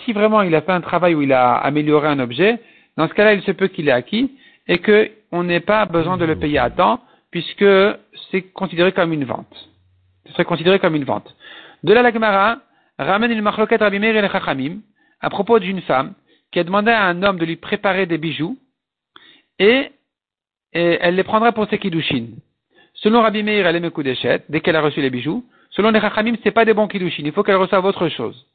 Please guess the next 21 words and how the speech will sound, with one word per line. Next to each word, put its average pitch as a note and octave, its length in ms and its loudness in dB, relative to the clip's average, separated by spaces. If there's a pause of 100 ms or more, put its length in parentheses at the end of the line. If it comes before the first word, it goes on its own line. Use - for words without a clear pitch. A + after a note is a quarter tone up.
(540)
Et D#3 40 0
la F#3 120 4
Gemara A#3 280 2
dit, A3+ 100 -2
mais G#3+ 100 0
pourquoi, A#3 460 2
quelle A#3 160 0
est G#3+ 180 2
leur G3 160 2
machloket ? D3+ 520 -2 (920)
La C#3 80 -6
Gemara G#3 240 0
dit, A3 100 -4
sûrement A#3 260 0
leur A3+ 120 2
machloket, G3+ 360 -2
elle G3 60 0
est F#3 40 0
justement G#3+ 280 0
de - 60 -14
savoir, C#3+ 520 0